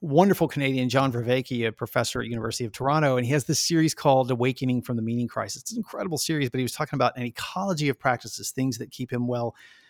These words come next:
well-maintained, if you will, going back to your machine analogy. Um, and Yona, he, he, just like your de-, decompression tactic with Brett when he's going home from work. Since you're both coaches,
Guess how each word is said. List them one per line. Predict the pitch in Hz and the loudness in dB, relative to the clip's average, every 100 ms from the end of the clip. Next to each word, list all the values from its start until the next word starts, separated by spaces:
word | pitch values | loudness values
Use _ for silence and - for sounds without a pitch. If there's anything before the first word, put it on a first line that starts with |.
| _ _ | _ _
well-maintained, | 127 143 170 156 139 127 131 127 120 110 | 0 4 4 2 0 0 0 0 0 -4
if | 110 | -6
you | 113 | -6
will, | 110 | -4
going | 113 110 | -4 -4
back | 107 110 | -6 -8
to | 113 | -8
your | 110 | -6
machine | 110 - 120 113 | -6 -4 -4 -4
analogy. | 110 107 107 107 110 113 - 151 | -6 -6 -8 -8 -10 -10 -12 -6
Um, | 131 120 117 - - - - | -4 -4 -8 -12 -20 -20 -4
and | 147 151 _ _ 285 277 | -4 -4 _ _ -20 -10
Yona, | 180 165 175 | 2 4 4
he, | 156 - 165 175 | 0 -4 -8 -8
he, | 185 170 | -8 -8
just | 147 175 | -2 -2
like | 185 170 | -2 -2
your | 139 | -2
de-, | 143 143 | -2 -4
decompression | 139 147 127 - 135 - 113 110 | -10 -4 -6 -2 -4 -2 -4 -6
tactic | - 113 - - - - _ _ _ 147 | -10 -10 -10 -16 -16 -20 _ _ _ -4
with | 123 | -4
Brett | - 117 113 104 - | -6 -4 -2 -4 -6
when | - 123 | -6 -4
he's | 113 107 | -4 -6
going | 123 120 110 | -4 -4 -4
home | 117 110 | -4 -6
from | - 110 | -6 -4
work. | 110 92 - - | -4 -6 -14 -10
Since | - 165 | -4 -2
you're | 180 | 0
both | 214 226 | 0 0
coaches, | 160 143 151 143 | -2 -2 -2 -6